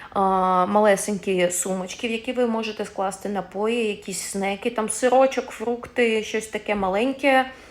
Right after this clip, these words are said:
те, що можна там пальчиками взяти, перекусити, якісь крекери. Це дуже вам знадобиться, тому що на тій дивовижній природі прям, а, душа бажає перекусити, поговорити, посміятися, а,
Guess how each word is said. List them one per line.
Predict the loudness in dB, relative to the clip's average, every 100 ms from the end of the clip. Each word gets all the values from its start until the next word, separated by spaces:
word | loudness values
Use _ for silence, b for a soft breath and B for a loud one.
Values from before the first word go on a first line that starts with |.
| B _
те, | -2
що | 0 0
можна | 0 0 -2
там | -2 0
пальчиками | 2 2 -2 -6 -6
взяти, | -2 -4 -2
перекусити, | -4 -4 -6 -8 -6 -6
якісь | -6 -10
крекери. | -8 -4 -4 -6 -14 -14 -20 _ _ B B B B B B -8
Це | 0 2
дуже | 2 0 2
вам | 0 0
знадобиться, | 0 -2 0 -2 -2 -2
тому | -4 -2 -2
що | -4 -2 0
на | 0 -2
тій | -2 -2 -2 -4 -2
дивовижній | -2 -2 0 0 -2 -4
природі | -4 -2 0 0 0 -4
прям, | 0 6 6 4 -4 B B B -6
а, | 0 2 0
душа | -2 -2 2 2
бажає | 0 2 4 4 4 0
перекусити, | 0 -4 -4 -8 -8 -4 -4 -4 -2 -2 -4 -2
поговорити, | -2 0 -2 -2 -2 -2
посміятися, | -4 -4 -6 -2 2 4 4 0 -6 0 4 4 0 B B B B -2
а, | 2 4 4